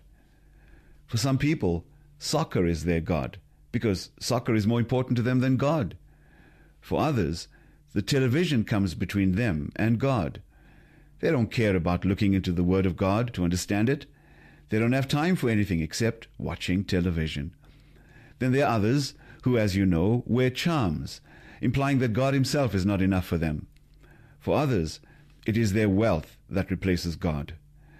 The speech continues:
God doesn't have first place in their lives. Money does. They will even get involved with that which is not pleasing to God to get more money.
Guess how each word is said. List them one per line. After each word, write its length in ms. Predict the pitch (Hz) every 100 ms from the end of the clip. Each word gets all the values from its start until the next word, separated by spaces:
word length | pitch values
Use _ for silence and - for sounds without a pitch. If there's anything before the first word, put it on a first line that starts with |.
| - -
God 240 | - 120 110
doesn't 280 | 117 107 104
have 160 | 98
first 320 | 113 104 -
place 240 | 104 104 98
in 100 | 95
their 140 | 92
lives. 420 | 90 80 78 76 - -
Money 320 | 131 143 120
does. 440 | 85 80 65 - - - - - - _ -
They 100 | 131
will 140 | 147
even 220 | 165 139
get 160 | 120 120
involved 640 | 120 110 113 127 117 110 -
with 180 | 110 101
that 240 | 117 123
which 160 | 123 123
is 80 | 113
not 160 | 127
pleasing 380 | 127 139 139 104
to 100 | 90
God 340 | 85 87 78
to 80 | -
get 220 | 92 110
more 180 | 113 127
money. 380 | 127 143 101